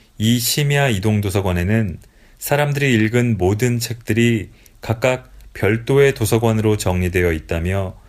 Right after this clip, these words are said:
이곳은 당신의 도서관이라고 말합니다. 날이 밝자 이동 도서관은 문을 닫아야 했고 그녀는 아쉬움을 가득 안고 이동 도서관을 떠나보내게 됩니다. 그 뒤 그녀는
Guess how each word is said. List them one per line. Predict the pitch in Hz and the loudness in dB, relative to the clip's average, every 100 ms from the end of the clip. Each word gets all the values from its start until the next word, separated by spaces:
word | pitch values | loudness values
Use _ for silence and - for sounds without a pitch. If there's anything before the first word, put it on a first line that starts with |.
| - - - 107 | -20 -20 -12 -2
이곳은 | 107 120 120 131 127 | 0 0 -2 -4 -4
당신의 | - 95 104 131 127 123 | -2 -2 0 0 0 0
도서관이라고 | 110 110 104 107 101 95 90 92 92 98 98 | -2 0 0 0 0 -4 -6 -8 -4 -4 -2
말합니다. | 104 90 82 76 85 - - - - - - _ - _ - - - - - - | -4 -4 -6 -8 -14 -16 -20 -20 -20 -20 -20 _ -20 _ -20 -20 -20 -20 -20 -4
날이 | 104 120 123 | -2 -2 -4
밝자 | 120 - 131 127 113 87 - 117 | -8 -2 2 4 2 -2 -8 -4
이동 | 113 135 131 | 0 0 0
도서관은 | 127 127 120 123 131 92 | 0 0 2 0 0 0
문을 | 95 117 117 | 2 2 2
닫아야 | 95 95 90 | 0 0 0
했고 | 101 104 - 80 - - - - - | -2 -4 -6 -8 -8 -16 -18 -18 -4
그녀는 | 104 107 120 117 92 - - - | 0 2 2 -2 -4 -10 -16 -4
아쉬움을 | 90 95 - 127 127 123 | -2 0 0 0 0 -2
가득 | 120 92 104 | -2 -2 0
안고 | 92 92 90 107 104 95 - - _ | -2 -2 -2 0 0 -2 -8 -20 _
이동 | 101 101 123 123 | -4 -2 0 -2
도서관을 | 117 104 101 98 110 117 | -2 -2 -2 0 0 0
떠나보내게 | 127 131 123 110 95 90 | -2 -4 -4 -4 -4 -4
됩니다. | 80 71 71 - _ _ _ _ _ _ _ _ - - - _ _ - | -6 -10 -12 -18 _ _ _ _ _ _ _ _ -20 -20 -20 _ _ -6
그 | 117 | -2
뒤 | 123 131 | 0 0
그녀는 | 113 101 98 110 113 71 | 0 0 2 2 0 -2